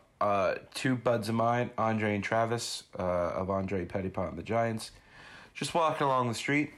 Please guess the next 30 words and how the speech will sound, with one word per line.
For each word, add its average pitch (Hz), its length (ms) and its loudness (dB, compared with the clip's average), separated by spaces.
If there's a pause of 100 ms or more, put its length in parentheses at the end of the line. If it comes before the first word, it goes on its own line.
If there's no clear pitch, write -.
(420)
And 117 80 -4
I 110 60 -2
said, 110 180 -2
"What's 107 160 -2
going 123 260 2
on? 160 340 0 (200)
You 104 120 -4
wanna 104 140 0
do 101 100 0
an 104 80 0
interview?" 139 340 -2
And 143 100 -6
they 113 80 -2
said, 113 200 -4
"Yep." - 360 0 (600)
So 156 240 0
we 180 160 4
just 175 180 0
kinda 311 320 2
jump 135 300 2
into 123 320 2
it, - 340 0 (380)
and, 120 360 2
uh, 117 280 4 (240)
it's 143 180 -2
not 190 280 2
very 156 300 4
formal 160 480 2
or 120 120 4
structured. 156 600 0